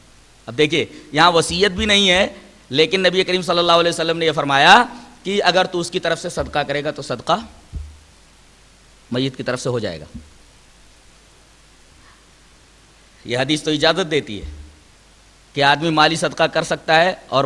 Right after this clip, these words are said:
مالی صدقے کا ثواب میت کو پہنچتا ہے۔ جواب اس کا یہ ہے کہ اسی حدیث کے اندر اس سوال کا، اس شبہے کا جواب ہے۔ میت کے ذمے کوئی کفارہ رہ گیا تھا، کوئی قسم کا کفارہ رہ گیا تھا،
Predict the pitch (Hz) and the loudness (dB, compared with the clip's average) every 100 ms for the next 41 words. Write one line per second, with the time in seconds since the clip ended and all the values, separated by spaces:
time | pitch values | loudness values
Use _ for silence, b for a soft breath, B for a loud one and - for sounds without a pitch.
0 | 135 139 156 156 139 - 156 139 143 147 | 4 4 4 0 -4 -2 -2 -2 0 0
1 | 147 143 143 120 135 143 - 107 - - | 0 -4 -6 -6 -4 -4 -6 -8 -10 -20
2 | - _ _ _ _ _ _ _ _ _ | -20 _ _ _ _ _ _ _ _ _
3 | _ - 131 147 165 - 156 143 147 165 | _ -6 2 2 2 0 2 4 4 2
4 | 165 - - - - 131 143 135 104 85 | -2 -6 -20 -20 -6 0 2 2 0 -6
5 | - - 123 - 147 117 117 185 - 160 | -14 -8 -6 -2 -2 -2 -2 -2 -2 0
6 | 160 156 156 147 143 143 143 139 135 - | 0 2 0 0 4 4 4 2 0 -2
7 | 127 139 123 113 101 90 80 - - - | -2 -2 -2 -4 -6 -10 -16 -20 -20 -20
8 | - - - - 117 131 156 185 - 151 | -20 -20 -20 -10 -2 0 0 0 0 0
9 | 175 196 190 - 139 143 151 196 165 131 | 0 -2 -2 0 0 4 4 4 2 0
10 | 104 95 78 - _ _ _ _ _ _ | -4 -8 -18 -20 _ _ _ _ _ _
11 | _ _ _ _ _ 135 - 139 175 160 | _ _ _ _ _ -8 -4 -2 -2 -2
12 | 147 139 143 135 131 127 123 110 | -4 -2 0 2 0 -2 -4 -8